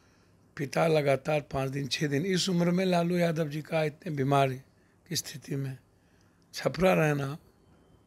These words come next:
तो मैं तो कह सकता हूँ, मैं सैल्यूट करता हूँ लालू यादव भाई, अपनी बेटी के लिए एक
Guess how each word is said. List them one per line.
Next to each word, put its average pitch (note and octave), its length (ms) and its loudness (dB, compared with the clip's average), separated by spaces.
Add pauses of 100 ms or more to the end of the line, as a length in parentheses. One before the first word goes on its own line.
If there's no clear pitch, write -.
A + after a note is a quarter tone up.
(440)
तो - 140 -6
मैं D3+ 160 0
तो F3 100 -2
कह E3 200 4
सकता E3 340 0
हूँ, D#3+ 100 0
मैं D#3+ 80 0
सैल्यूट D#3+ 440 0
करता D3+ 340 -8
हूँ D3 100 -4
लालू C3+ 300 -2
यादव D3 580 -14
भाई, C#3+ 220 -6 (1000)
अपनी D3+ 220 -4
बेटी C#3+ 440 -2
के D#3+ 200 -4
लिए D3 240 -6
एक D3 300 -10